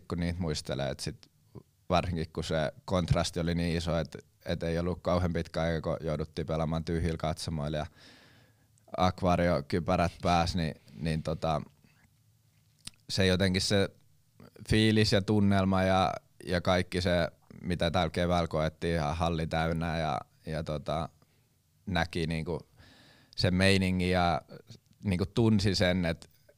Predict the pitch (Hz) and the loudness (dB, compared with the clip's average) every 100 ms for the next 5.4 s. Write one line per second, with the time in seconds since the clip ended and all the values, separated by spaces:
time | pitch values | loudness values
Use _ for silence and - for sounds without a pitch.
0 | _ _ _ - 80 - 85 92 98 95 | _ _ _ -6 -4 -2 -2 0 0 -2
1 | 85 85 85 87 85 85 80 87 82 78 | -2 -2 0 0 0 0 0 0 0 -2
2 | 80 - - - 78 71 71 76 73 - | -4 -8 -14 -8 -6 -4 -4 -2 -4 -4
3 | _ _ _ - 85 82 85 85 82 82 | _ _ _ -12 -4 -2 0 0 0 -2
4 | - _ - 85 80 80 78 73 - 76 | -8 _ -4 -2 0 -2 -4 -6 -6 -6
5 | 76 73 73 | -6 -6 -6